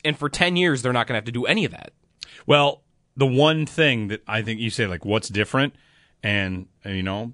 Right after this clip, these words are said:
Speaker 2: in these, uh, in this chair, in this microphone, on these airwaves, I've had a few rants.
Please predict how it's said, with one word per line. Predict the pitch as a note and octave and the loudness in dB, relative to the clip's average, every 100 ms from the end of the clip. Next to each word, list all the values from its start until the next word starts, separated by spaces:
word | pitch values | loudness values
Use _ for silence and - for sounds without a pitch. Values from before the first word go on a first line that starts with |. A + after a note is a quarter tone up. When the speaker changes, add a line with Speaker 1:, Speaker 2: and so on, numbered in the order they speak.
| - | -10
Speaker 2:
in | G2 F#2 | -6 -4
these, | G2 G2+ F#2+ - | -2 -4 -4 -4
uh, | F#2+ F#2 | -4 -4
in | G#2 F#2+ | -2 -2
this | G#2 - | -2 -2
chair, | A#2 A2 B2 | 0 2 0
in | G#2 | -2
this | G2+ | -4
microphone, | G2+ G2+ G2+ - A#2+ B2 | -4 -4 -4 -2 0 0
on | G#2 | 0
these | G#2+ G#2+ | -2 -2
airwaves, | G#2 G#2 B2 G#2+ | -2 0 0 -2
I've | F2+ | -2
had | G#2 | -2
a | F#2+ | -2
few | - A#2+ | -2 -2
rants. | G2+ A2 A#2 - - | 0 0 -2 -4 -10